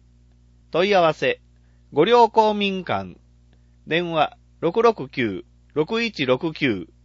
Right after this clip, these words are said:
申し込み、一月五日月曜日から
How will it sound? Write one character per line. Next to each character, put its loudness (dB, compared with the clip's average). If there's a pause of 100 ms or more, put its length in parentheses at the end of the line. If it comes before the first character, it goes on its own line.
(1000)
申 2
し -8
込 -4
み、 -6 (460)
一 -8
月 0
五 -8
日 -2
月 -6
曜 2
日 -6
か -2
ら -6